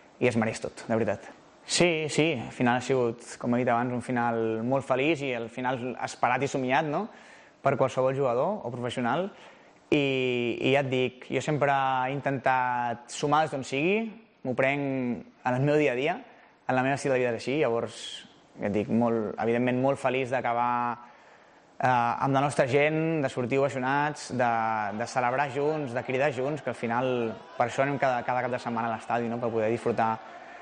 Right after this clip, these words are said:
amb, amb, amb els jugadors i l'afició, i també, doncs, d'aquí, eh, agrair l'afició, no?, que ha estat sempre amb nosaltres.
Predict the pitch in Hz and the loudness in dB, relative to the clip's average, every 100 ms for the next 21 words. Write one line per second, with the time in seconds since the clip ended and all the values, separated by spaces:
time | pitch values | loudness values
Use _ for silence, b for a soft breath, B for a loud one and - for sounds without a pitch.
0 | B - 131 127 - 127 120 110 117 131 | B 0 2 2 2 2 2 2 2 2
1 | 127 131 127 127 113 - 135 151 143 120 | 4 2 2 -4 -4 0 2 4 2 -2
2 | 117 123 135 113 120 139 - - - - | -4 -4 -4 -2 -2 -2 -6 -14 -18 -18
3 | - - - - - 135 117 110 104 113 | -20 -18 -16 -6 2 4 4 2 0 2
4 | 123 120 127 135 123 - 120 123 120 - | 2 4 2 2 0 2 2 2 -2 -4
5 | 127 127 120 120 113 135 156 156 160 - | -2 0 0 0 2 2 2 2 0 -4